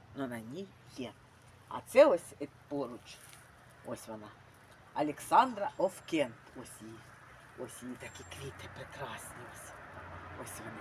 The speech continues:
такі. Дуже гарні, чудові, теж дуже ароматні вона. Теж обрізана під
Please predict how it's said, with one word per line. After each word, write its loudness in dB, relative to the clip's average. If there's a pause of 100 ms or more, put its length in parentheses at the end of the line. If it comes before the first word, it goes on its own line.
такі. -10 (2000)
Дуже -4
гарні, 4 (540)
чудові, 2
теж 6 (480)
дуже -2 (400)
ароматні 6 (180)
вона. -4 (1160)
Теж 8
обрізана 4
під -6